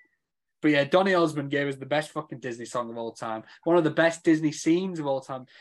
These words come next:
That entire training montage is just fucking gold. It is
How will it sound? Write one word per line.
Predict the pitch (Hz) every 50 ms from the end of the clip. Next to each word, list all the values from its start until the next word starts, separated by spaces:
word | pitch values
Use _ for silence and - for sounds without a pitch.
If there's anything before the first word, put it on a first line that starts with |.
| - _
That | - 156 160
entire | 156 202 208 202
training | - - - 156 165 165 156 143
montage | 135 123 120 120 - 120 110 110 113 113 -
is | - 127 110
just | - 147 131 - - - _
fucking | _ - 139 - - - 123 120 113 _ 139 135
gold. | - 127 117 117 120 117 110 - _ _ _ _ _ _ _ _ _ _
It | - 147 143
is | 139 135 131 -